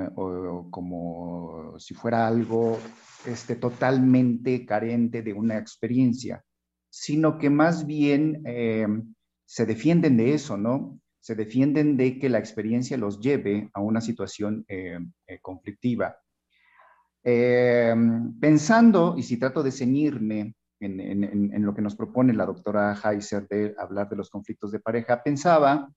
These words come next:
en que, bueno, los conflictos de la pareja siempre han existido, ¿no? Eh, está el tema de la infidelidad, está el tema de la separación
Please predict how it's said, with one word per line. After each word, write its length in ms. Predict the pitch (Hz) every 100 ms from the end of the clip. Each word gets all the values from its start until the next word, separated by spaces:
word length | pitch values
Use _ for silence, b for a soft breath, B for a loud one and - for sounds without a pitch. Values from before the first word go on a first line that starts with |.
| _ _ _ _ _ _ _
en 260 | 123 123 123
que, 640 | 127 120 120 120 117 117 B B
bueno, 180 | 196 190
los 160 | 160 160
conflictos 440 | - 160 208 156
de 80 | 127
la 140 | 107
pareja 260 | 117 131 131
siempre 400 | - 113 104 101
han 100 | 98
existido, 520 | 101 - - 87 76
¿no? 420 | 92 139 175 - b b b b _ _ -
Eh, 960 | 110 110 107 107 107 107 107 104 104 113
está 280 | 113 139
el 200 | 135 131
tema 560 | - 151 147 143 139 139
de 100 | 120
la 120 | 107
infidelidad, 880 | 107 104 107 101 107 127 131 131 120
está 240 | 113 -
el 100 | 107
tema 260 | - 110 107
de 120 | 101
la 80 | 95
separación 1200 | - - 92 87 - 127 135 135 131 127 139 262